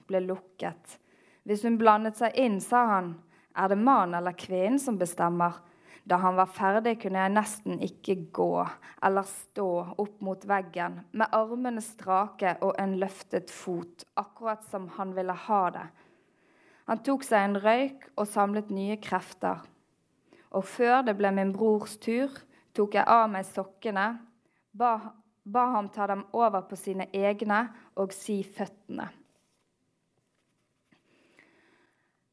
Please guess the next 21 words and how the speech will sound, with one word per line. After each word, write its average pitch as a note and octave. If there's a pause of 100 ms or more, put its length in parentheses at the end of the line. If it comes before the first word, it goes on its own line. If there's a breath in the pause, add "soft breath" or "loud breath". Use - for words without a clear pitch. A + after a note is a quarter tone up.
Sånn C#4+
som B3
vi A#3
opplever G3+ (100)
i A3
treplanker, A3 (320)
eh, G#3
så A3+
gjengir A3+
han F#3+
en F#3+
konkret G#3+ (240)
situasjon, G#3+ (840 soft breath)
eh, G#3+ (340)
som D#4
om A3+
han G3+
står F#3+
utenfor G#3
og G#3
observerer, G#3